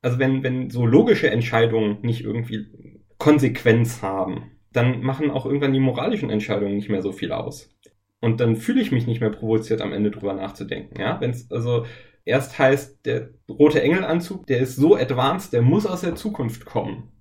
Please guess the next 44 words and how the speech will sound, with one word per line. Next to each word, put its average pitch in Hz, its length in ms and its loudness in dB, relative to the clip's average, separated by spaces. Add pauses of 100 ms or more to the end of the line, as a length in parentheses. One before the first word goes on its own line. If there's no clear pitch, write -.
(140)
Und 123 120 0
dann 127 140 2
stellen 147 200 -2
wir 147 120 0
fest, 147 260 -4
wir 135 100 2
können 147 240 0
die 151 100 -2
irgendwie, 143 460 -2
wir 127 140 -4
können 143 220 -2
doch 143 160 -4
einen 147 180 -2
aus 135 120 -6
dem 143 100 -2
Frachtcontainer 117 640 -4
bauen. - 420 -6 (300)
<laughs> 175 100 4 (560)
Ähm, 175 360 2 (600)
dann 165 340 2
ist 165 240 -4
halt 175 140 2
auch 175 180 0
die 170 120 -6
Frage, 175 680 -2 (220)
war 160 160 0
das 175 200 2
jetzt 147 220 0
gut 208 180 -2
oder 156 240 2
schlecht, 208 320 0
die - 80 -4
erste 151 260 0
Direktive 160 520 -4
dabei 147 260 4
Kamina 165 420 0
zu 143 160 -4
brechen, 147 400 -2
ist 165 160 -10
halt 190 160 -6
dann 202 220 -2
auch 220 260 0
irgendwann 120 540 2
wertlos. 117 720 0